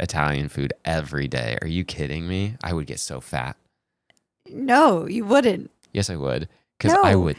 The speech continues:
Speaker 1: eat the whole, I
Speaker 2: Even,
Speaker 1: would eat a
Speaker 2: well,
Speaker 1: table
Speaker 2: okay,
Speaker 1: worth.
Speaker 2: don't eat five thousand calories worth
Speaker 1: <laughs>
Speaker 2: of pasta, but, like, you also, uh,
Speaker 1: Maybe that's why I'm really good at eating French fries and it does nothing to me.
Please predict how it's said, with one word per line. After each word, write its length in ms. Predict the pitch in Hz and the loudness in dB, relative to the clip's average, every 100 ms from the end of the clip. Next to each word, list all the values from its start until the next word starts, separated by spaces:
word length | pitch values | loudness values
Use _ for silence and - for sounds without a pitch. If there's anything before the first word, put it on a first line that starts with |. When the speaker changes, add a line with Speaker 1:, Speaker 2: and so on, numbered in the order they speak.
| - | -2
Speaker 1:
eat 260 | 110 104 - | 0 0 0
the 120 | 76 | -2
whole, 460 | 80 - - 139 | -4 -6 2 6
I 40 | - | 6
Speaker 2:
Even, 160 | 110 | 8
Speaker 1:
would 100 | 117 | 6
eat 140 | 127 117 | 6 4
a 40 | 95 | 4
Speaker 2:
well, 300 | - 110 107 | 4 6 6
Speaker 1:
table 120 | 101 95 | 6 4
Speaker 2:
okay, 100 | 85 76 | 4 2
Speaker 1:
worth. 120 | 62 - | 2 0
Speaker 2:
don't 240 | 202 190 | 2 2
eat 160 | 185 - | -2 0
five 240 | 196 180 | 2 2
thousand 380 | 175 180 165 - | 2 0 6 6
calories 500 | 311 359 359 302 160 | 8 8 8 4 4
worth 220 | 220 131 | 4 2
Speaker 1:
<laughs> 0 | |
Speaker 2:
of 100 | 110 | 2
pasta, 600 | 247 294 165 160 135 196 202 | 4 4 4 0 -2 -2 2
but, 240 | 226 - | 0 2
like, 240 | 226 220 - - - - | -2 -4 -8 -20 -20 -10
you 340 | 220 254 247 - - - | -4 -2 -2 -4 -8 -2
also, 720 | 233 247 - 247 208 202 190 - _ _ 220 | 0 0 -4 -4 -2 -4 -6 -10 _ _ 2
uh, 460 | 208 196 185 170 | 2 2 0 -2
Speaker 1:
Maybe 160 | 170 110 | -4 -4
that's 260 | - 76 80 | -4 -4 -4
why 80 | 71 | -8
I'm 120 | - | -8
really 220 | 65 67 | -14 -14
good 120 | - | -14
at 140 | - - | -14 -14
eating 200 | - - | -14 -14
French 240 | - - | -14 -12
fries 220 | - - | -10 -10
and 80 | - | -8
it 40 | - | -8
does 140 | 76 | -8
nothing 320 | 65 - - | -10 -14 -16
to 120 | - - | -14 -14
me. 140 | - | -16